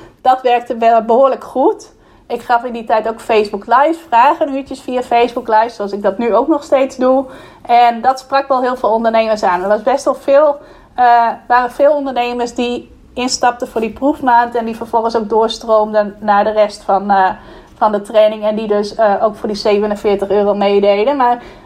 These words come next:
uiteindelijk zat ik volgens mij op een stuk of dertig deelnemers. Nou, dat was nog steeds niet gigantisch. En toen was inmiddels dat kwartje ook wel gevallen van, ja, ik heb gewoon simpelweg nog niet de bekendheid en het bereik om daar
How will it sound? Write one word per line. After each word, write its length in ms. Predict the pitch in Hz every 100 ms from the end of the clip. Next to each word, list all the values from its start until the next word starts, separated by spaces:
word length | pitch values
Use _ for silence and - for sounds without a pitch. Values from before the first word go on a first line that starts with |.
| -
uiteindelijk 680 | 226 233 240 285 285 - - _ _ - -
zat 300 | - 254 254
ik 100 | 247
volgens 260 | 240 233
mij 220 | 240 226 233
op 100 | 233
een 60 |
stuk 280 | 233 233 226
of 140 | 208 -
dertig 420 | 226 226 226 208
deelnemers. 720 | 208 202 202 202 208 226 277
Nou, 120 | 190
dat 120 | 175 175
was 120 | 262
nog 120 | 269
steeds 320 | - 269 349
niet 180 | 294 269
gigantisch. 840 | - 247 254 262 330 285 285 330 - - -
En 100 | -
toen 120 | 208 247
was 160 | 240
inmiddels 280 | 254 240 240
dat 180 | 240 233
kwartje 360 | 240 247 -
ook 140 | 247 247
wel 140 | 254
gevallen 460 | 247 262 240 226 233
van, 140 | 233
ja, 140 | 220 202
ik 140 | 220
heb 100 | 233
gewoon 180 | - 240
simpelweg 480 | 254 247 247 226 233
nog 160 | 233
niet 160 | 240 254
de 80 | 226
bekendheid 640 | 220 254 240 254 226 220
en 80 | 226
het 100 | 220
bereik 460 | 220 214 220 233 226
om 120 | 220
daar 280 | 220 214